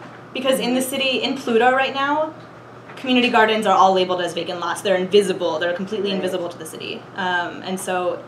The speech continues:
Speaker 1: something that would make them visible would be great, at the very least. 'Cause the city still has to have the option, like,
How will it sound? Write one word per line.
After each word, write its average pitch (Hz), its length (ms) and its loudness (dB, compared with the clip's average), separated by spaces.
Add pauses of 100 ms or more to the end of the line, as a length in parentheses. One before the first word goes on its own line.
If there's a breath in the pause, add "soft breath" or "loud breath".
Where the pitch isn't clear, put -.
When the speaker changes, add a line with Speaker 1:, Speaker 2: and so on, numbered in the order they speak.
(100)
Speaker 1:
something 247 800 2
that 202 100 0
would 196 120 0
make 175 120 0
them 170 140 -6
visible 160 400 -6
would 165 100 -8
be 165 60 -6
great, - 320 -10 (500)
at 190 120 -6
the 190 60 -4
very 170 220 0
least. - 460 -10 (240)
'Cause 220 220 -2
the 240 100 4
city 285 320 0
still 262 180 -2
has 247 180 2
to 220 120 -2
have 196 240 2
the 185 100 0
option, 165 400 -4
like, 160 160 -8